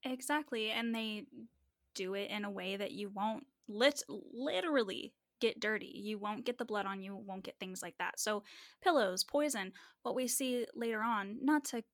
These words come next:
give it away, but it is an old film and you're getting it. It's a slasher. Everybody dies. So this man that we figured out was the head of it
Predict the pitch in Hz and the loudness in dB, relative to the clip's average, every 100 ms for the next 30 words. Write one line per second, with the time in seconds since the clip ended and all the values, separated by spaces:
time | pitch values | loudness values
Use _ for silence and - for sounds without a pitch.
0 | - 226 226 214 226 226 240 240 - 247 | -2 0 0 0 0 0 0 -4 -4 -2
1 | 240 240 - 226 - 214 202 196 202 214 | -2 -2 -4 -6 -4 -2 0 -2 -6 -6
2 | 202 190 185 196 196 208 202 196 190 - | -6 -4 -4 -4 -2 -2 -2 -4 -4 -6
3 | - 208 202 190 185 202 190 - 196 190 | -4 0 2 4 2 -2 -2 -2 -4 -4
4 | 180 185 185 - - - - - _ _ | -4 -2 -4 -4 -8 -10 -16 -20 _ _
5 | _ _ _ - - 254 220 202 - - | _ _ _ 2 6 8 6 2 -4 -10
6 | 214 226 208 - 220 220 196 190 214 208 | -6 -2 0 0 0 0 -2 -4 -6 -4
7 | 196 208 220 202 185 185 - 196 190 208 | -2 -2 -2 0 0 0 0 0 0 -2
8 | 196 190 185 185 190 | -2 -2 -2 -2 -4